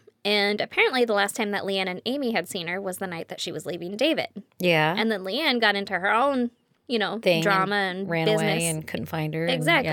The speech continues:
Speaker 2: yeah.
Speaker 1: And s-, I mean, you lose touch, too, 'cause if you're like, "I'm leaving him," and then you don't see her for a couple of days, you're like, "Oh, she probably went to her parents' house."
Speaker 2: Yeah,
Speaker 1: You know?
Speaker 2: yeah. Well, and didn't she stop by and he was like, "She's not home," or was that just the parents?
Speaker 1: Uh, she was looking for Rubel.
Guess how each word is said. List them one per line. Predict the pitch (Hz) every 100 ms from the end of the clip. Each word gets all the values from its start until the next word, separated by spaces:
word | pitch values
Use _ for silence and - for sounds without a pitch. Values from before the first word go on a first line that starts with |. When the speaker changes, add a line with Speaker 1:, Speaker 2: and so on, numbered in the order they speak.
| 147
Speaker 2:
yeah. | 220 -
Speaker 1:
And | 262
s-, | 254 -
I | - 302
mean, | 294 269
you | 254 269
lose | 262 285 254
touch, | 302 269 -
too, | 285 240
'cause | 220
if | 208 214
you're |
like, | 208 196
"I'm | 240 269
leaving | 262 285 247
him," | 202 175
and | 185
then | 202
you | 196
don't | 202 -
see | - 240
her | 214
for | 190
a |
couple | 180 190 185
of |
days, | 190 190 202
you're |
like, | 196 190
"Oh, | 302
she | -
probably | - 202
went | 208 214
to | 254
her |
parents' | 247 269 254 180
house." | - - -
Speaker 2:
Yeah, | 208 185 98
Speaker 1:
You | 226
know? | 202
Speaker 2:
yeah. | 165 - - _ - - - _ _ _ _ -
Well, | 208
and | 202
didn't | 214 226
she | 226
stop | - 196 180
by | 170 180 208 226 240 240 - -
and | 175
he | 175
was | 170 165
like, | 165
"She's | - 175
not | 170
home," | 156 175 190
or |
was | 165
that | 165 170
just | 160
the | 165
parents? | - 160 170 -
Speaker 1:
Uh, | 247 226
she | -
was | 269
looking | 269 294 285
for | 208
Rubel. | 220 226 180 202